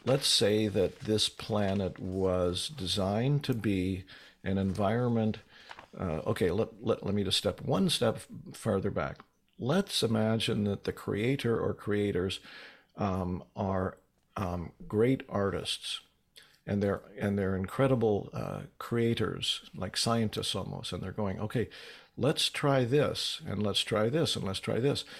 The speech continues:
So, um, so this planet was a, uh, you might imagine as a design for an incredible environment of an extreme beauty, an incredible interdependent balance of everything connected, you know?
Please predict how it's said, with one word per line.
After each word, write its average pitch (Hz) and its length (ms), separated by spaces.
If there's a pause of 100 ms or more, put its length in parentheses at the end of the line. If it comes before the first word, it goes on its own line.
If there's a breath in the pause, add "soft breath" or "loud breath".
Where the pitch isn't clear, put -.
(200 loud breath)
So, 107 520
um, 101 440 (100)
so 101 260
this 98 340 (260)
planet 135 460
was 92 320
a, 90 220 (480 loud breath)
uh, 90 260
you 101 200
might 98 200
imagine 98 480
as 92 160
a 113 60
design 107 580
for 113 160
an 113 80
incredible 120 600
environment 107 520
of 90 140
an 120 140
extreme 160 680
beauty, 113 420
an 82 80
incredible 120 640
interdependent 117 1040
balance 98 560
of - 100
everything 101 600
connected, 90 600
you 92 100
know? 104 220